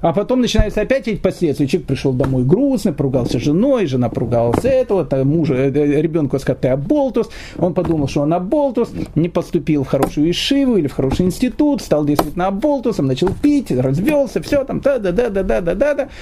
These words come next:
Все, на сто поколений. <laughs> Из-за того, что ты Рабиновичу сказал какую-то гадость. Так что это по этой цепочке все пойдет? Нет.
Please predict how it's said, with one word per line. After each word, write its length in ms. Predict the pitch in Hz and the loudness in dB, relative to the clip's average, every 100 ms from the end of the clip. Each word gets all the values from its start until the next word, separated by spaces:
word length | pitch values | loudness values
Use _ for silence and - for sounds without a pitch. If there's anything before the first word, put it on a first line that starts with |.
| - | -6
Все, 260 | - 277 262 - | 0 0 0 -4
на 140 | 160 175 | -2 0
сто 180 | - 247 | 0 -2
поколений. 580 | 208 165 139 113 117 - - | -2 0 0 0 -2 -6 -10
<laughs> 120 | - | -2
Из-за 360 | 185 165 185 - | -2 0 -2 0
того, 220 | 202 240 | 0 0
что 140 | - | 0
ты 220 | 165 208 202 - - | 0 -2 -4 -8 -2
Рабиновичу 600 | 165 175 202 214 - 135 | 0 0 0 0 -2 -2
сказал 340 | 156 139 196 | -2 -2 -2
какую-то 400 | 143 135 185 147 | -2 -2 0 0
гадость. 420 | 131 123 135 - - - - - - - - - - - - - - - - - | 0 -2 -2 -8 -20 -20 -20 -20 -20 -18 -16 -16 -18 -18 -18 -18 -18 -18 -14 -12
Так 120 | 170 | -6
что 100 | 175 | -6
это 220 | 139 135 | -4 -8
по 220 | - 185 | -4 -4
этой 220 | 196 - | -2 -4
цепочке 460 | 170 196 - 330 330 | -4 -4 -4 -4 -4
все 160 | - 185 | -6 -4
пойдет? 360 | 135 135 - - - - - - - - - - - - - - - - - | -4 -4 -8 -12 -18 -18 -18 -18 -20 -20 -18 -16 -16 -18 -20 -18 -18 -18 -6
Нет. 260 | 135 113 | -2 -2